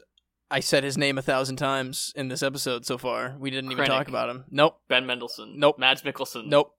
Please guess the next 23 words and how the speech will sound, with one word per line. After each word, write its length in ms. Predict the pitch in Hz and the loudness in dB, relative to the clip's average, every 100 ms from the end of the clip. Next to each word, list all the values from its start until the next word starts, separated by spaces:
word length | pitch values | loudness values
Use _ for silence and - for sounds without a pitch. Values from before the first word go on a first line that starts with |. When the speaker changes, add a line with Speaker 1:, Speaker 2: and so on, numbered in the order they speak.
| - | -2
Speaker 1:
Ben 200 | 135 147 | 0 0
Mendelsohn, 460 | 165 160 156 160 147 | -2 0 0 0 2
Speaker 2:
<sighs> 20 | |
Speaker 1:
Mads 240 | 131 143 | 0 0
Mikkelsen. 460 | 170 226 139 - 127 - | 0 -2 -2 -6 -6 -6
Speaker 2:
Chirrut 360 | - 165 156 156 | -4 2 4 6
Imwe. 340 | 151 143 135 - 208 202 - | 4 4 2 6 6 6 4
<laughs> 120 | 254 | 2
Speaker 1:
No, 380 | 170 202 220 180 | 8 12 12 12
dog. 400 | 156 175 175 160 143 143 - | 10 10 12 10 4 -14 -4
Uh, 320 | 160 175 156 139 - - - - | 6 8 8 6 -4 -20 -18 -10
save 540 | - - 233 233 214 - _ _ | -2 2 4 2 -6 -14 _ _
the 80 | - | -10
dream. 600 | 196 - 277 247 240 226 220 | -6 -2 2 2 2 -2 -4
Speaker 2:
Oh, 160 | - 349 | 0 0
Forrest 480 | - - 427 453 - | 2 6 10 10 8
Whitaker. 400 | 440 466 453 427 | 8 10 10 12
Speaker 1:
Yeah, 260 | 294 269 359 | 12 12 12
Speaker 2:
He's 100 | 427 | 12
Speaker 1:
Forrest 340 | 285 277 269 | 12 12 12
Speaker 2:
so 60 | 262 | 12
good 160 | 247 | 12
Speaker 1:
Whitaker. 160 | 226 - | 12 8